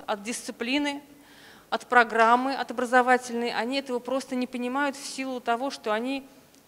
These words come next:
не должны этого понимать и знать, собственно говоря. А, и вы представьте себе такую ситуацию, когда этим людям направляются в гос на экспертизу. Это абсолютно, как бы, скажем так, э,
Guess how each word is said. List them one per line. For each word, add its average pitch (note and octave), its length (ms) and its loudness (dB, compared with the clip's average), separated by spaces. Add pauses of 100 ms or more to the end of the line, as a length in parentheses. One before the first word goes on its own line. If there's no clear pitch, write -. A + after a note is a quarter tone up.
(120)
не A#3+ 160 -6
должны C4+ 340 6
этого B3 320 0
понимать B3+ 480 -4
и C4 60 -2
знать, A3+ 340 -4
собственно A3 360 -8
говоря. G#3 460 -4 (600)
А, G3 400 2
и B3+ 140 -4
вы B3 100 -6
представьте C4+ 520 2
себе A#3+ 240 -6
такую B3 240 0
ситуацию, C#4+ 500 4
когда A3+ 300 4
этим A#3+ 320 4
людям C#4+ 280 2
направляются A3+ 680 0
в A3 100 -6
гос C4+ 320 -2
на B3+ 120 0
экспертизу. B3+ 800 -6 (680)
Это - 160 -6
абсолютно, B3 1040 0 (680)
как G#3+ 200 -10
бы, G#3 100 -14
скажем A3 380 -6
так, A#3 400 -2
э, G3+ 180 -6